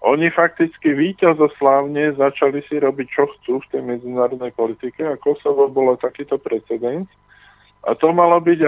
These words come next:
ako ukázanie svetu Kosovo, že čo budú robiť ďalej. Ale oni absolútne nečakali, že sa bude niekto ako Putin, ktorý to rozbité, ro-, rozbombardované Rusko postaví znova na nohy.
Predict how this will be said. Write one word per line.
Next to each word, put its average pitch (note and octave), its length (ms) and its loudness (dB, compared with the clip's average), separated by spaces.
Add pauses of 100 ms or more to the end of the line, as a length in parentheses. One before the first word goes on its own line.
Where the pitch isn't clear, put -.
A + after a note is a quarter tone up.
ako D3+ 240 4
ukázanie D#3+ 640 0
svetu C3+ 400 -6
Kosovo, C#3+ 640 2
že D3 160 0
čo D3 160 0
budú D3+ 240 2
robiť C#3+ 320 2
ďalej. A#2+ 560 2 (560)
Ale A#2+ 240 4
oni D3+ 320 0
absolútne G#3 720 0
nečakali, D3+ 640 0
že D#3+ 240 -10
sa D3 80 6
bude D3+ 240 0
niekto C#3+ 320 -2
ako D3+ 240 -4
Putin, D3+ 400 -6
ktorý D3 400 -2
to C3+ 400 2
rozbité, E3 480 2 (400)
ro-, G#2+ 480 0 (160)
rozbombardované D3+ 1040 2
Rusko D3 560 0
postaví C#3+ 560 -4
znova C3+ 240 0
na C3 160 0
nohy. B2+ 320 -8